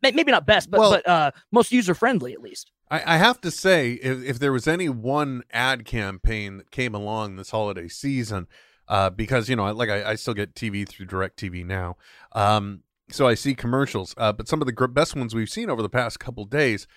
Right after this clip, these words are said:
Speaker 2: it was like a compilation of, of fail, of, of cooking fail videos, and, you know, it shows people
Speaker 1: <laughs>
Speaker 2: fumbling and dropping phones and doing this and doing that,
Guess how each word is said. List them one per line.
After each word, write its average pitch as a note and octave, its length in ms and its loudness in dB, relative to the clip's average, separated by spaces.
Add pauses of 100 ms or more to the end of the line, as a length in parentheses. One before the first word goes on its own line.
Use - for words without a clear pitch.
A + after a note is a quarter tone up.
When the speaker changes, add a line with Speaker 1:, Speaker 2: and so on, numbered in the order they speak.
(300)
Speaker 2:
it C#3 220 0
was C3+ 160 -4
like C3+ 160 0
a C3 60 -4
compilation C#3 1160 0 (120)
of, G#2 240 -4
of G2+ 260 -6
fail, B2 440 -2
of, G#2+ 280 -4
of A2 160 -8
cooking C3 400 -4
fail A#2+ 400 -2
videos, C#3+ 640 0 (420)
and, B2+ 140 -4
you B2 80 0
know, A#2+ 120 2
it A2+ 80 -2
shows C3 220 2
people C3+ 280 0
Speaker 1:
<laughs> - 0 -
Speaker 2:
fumbling D3 580 0
and G#2+ 100 -6
dropping B2 380 2
phones D3+ 640 2
and A2 220 -4
doing B2+ 240 -4
this C3+ 240 -8
and A#2 120 -4
doing B2 300 -2
that, B2 320 2